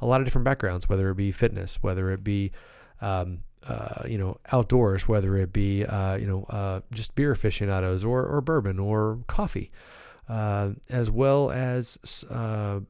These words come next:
business owners and, uh, folks who work in small business here locally and regionally to start with, and then we'll spiral outward from there as we, uh, meet more people and talk to more folks. We'll have more folks in here and hopefully have some really exciting, funny content. Uh, this is a lively show format, so,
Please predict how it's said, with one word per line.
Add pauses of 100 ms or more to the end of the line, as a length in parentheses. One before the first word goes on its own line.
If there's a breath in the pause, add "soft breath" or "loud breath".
(100)
business
owners (100)
and,
uh,
folks
who
work
in
small
business
here
locally
and
regionally
to
start
with,
and
then
we'll
spiral
outward
from
there (220)
as
we,
uh,
meet
more
people
and
talk
to
more
folks. (540 loud breath)
We'll
have
more
folks
in
here
and
hopefully
have
some
really
exciting,
funny
content. (500 soft breath)
Uh,
this
is
a
lively
show
format,
so,